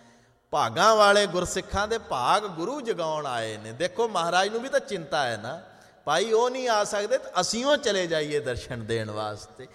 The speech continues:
ਇਹ ਤਾਂ ਗੁਰੂ ਸਾਹਿਬ ਵਿੱਚ ਵੀ, ਗੁਰੂ ਦਾ ਵੀ ਤਾਂ ਸਿੱਖਾਂ ਨਾਲ ਪਿਆਰ ਹੈ।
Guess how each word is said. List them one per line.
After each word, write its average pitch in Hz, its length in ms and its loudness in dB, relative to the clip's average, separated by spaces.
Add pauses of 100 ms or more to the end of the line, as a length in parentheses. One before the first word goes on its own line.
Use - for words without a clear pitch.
(260)
ਇਹ 170 140 0
ਤਾਂ 262 160 0
ਗੁਰੂ 202 320 2
ਸਾਹਿਬ 175 420 4
ਵਿੱਚ 208 260 -2
ਵੀ, 214 400 -6 (340)
ਗੁਰੂ 147 300 -2
ਦਾ 202 140 2
ਵੀ 240 80 -6
ਤਾਂ - 140 -6
ਸਿੱਖਾਂ 180 400 0
ਨਾਲ 175 100 0
ਪਿਆਰ 117 460 0
ਹੈ। 151 140 -10